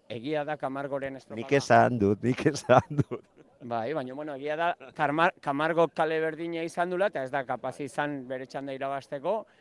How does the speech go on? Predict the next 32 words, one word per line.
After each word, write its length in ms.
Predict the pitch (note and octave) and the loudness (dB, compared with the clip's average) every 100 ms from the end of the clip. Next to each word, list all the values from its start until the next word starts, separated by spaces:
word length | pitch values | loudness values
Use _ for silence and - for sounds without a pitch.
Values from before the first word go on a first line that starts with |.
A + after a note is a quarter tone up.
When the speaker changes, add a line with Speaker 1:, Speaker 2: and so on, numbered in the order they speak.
| _ | _
Speaker 1:
eta, 540 | - A#2+ A#2 A#2 A#2 - | -14 -10 -6 -6 -6 -8
eta 240 | C3 B2 | -10 -10
zailtasunak 600 | A#2 B2+ A2 D3+ G3 E3+ D3 | -10 -12 -8 -8 -6 -8 -8
izan 220 | D3+ D#3 | -8 -8
ditula, 320 | D#3+ D#3 E3+ | -10 -8 -6
batez 220 | F3 D3+ D3 | -6 -6 -8
ere 120 | D3+ | -10
bigarrengo 540 | C#3 C#3 C#3+ D3 C#3 B2+ | -8 -6 -6 -6 -6 -6
luzean. 400 | A#2 - B2+ A2 _ _ _ _ | -8 -8 -10 -10 _ _ _ _
Bueno, 220 | D3+ C#3 B2+ | -4 -4 -2
go-, 180 | E3 E3+ | -4 -4
nik 200 | E3 F#3 | -6 -4
hori 220 | G#3 G#3 | -2 -2
ondo 160 | A3 F#3+ | -2 -2
ikusi 340 | C3+ D3 - | -4 -6 -6
dut, 200 | D3+ F3 C#3 | -8 -8 -8
eta, 360 | A#2 A2+ A2+ - - _ _ _ | -8 -8 -10 -16 -20 _ _ _
e, 260 | - A#2+ A#2+ | -6 -4 -4
lehenengo, 800 | A#2+ B2 C#3+ D#3+ E3+ E3 E3 E3 | -4 -4 -2 2 2 4 2 -2
lehenengo 360 | C#3 C3 D#3 E3+ | -4 -4 -4 -4
luze, 920 | E3 D#3+ D#3+ D#3 D#3+ D#3+ D#3+ D#3+ D#3 | -4 -4 -4 -4 -4 -4 -4 -6 -4
ba, 160 | C#3 B2+ B2+ | -4 -4 -4
indartsua 560 | D3 C#3 D#3+ - D3 | -4 -2 -2 -2 -4
saiatu 320 | C#3+ C#3+ C#3+ D3 | -2 -6 -6 -4
gara 140 | D3+ | -4
egiten, 320 | D#3 E3 F3+ G3+ _ - - - | -2 -4 -4 -8 _ -20 -20 -8
eta 220 | C#3 C#3+ | -2 0
batez 360 | C#3 C#3 E3+ - | 0 0 -2 0
ere 240 | E3+ G3 | 0 0
bigarren 460 | D3 C#3 D3+ F3+ E3+ | -2 -2 0 0 -2
luzeko 360 | E3 F3+ - | -4 -6 -4
hasiera. 460 | D3+ - D3+ B2 A2 | -4 -4 -6 -6 -8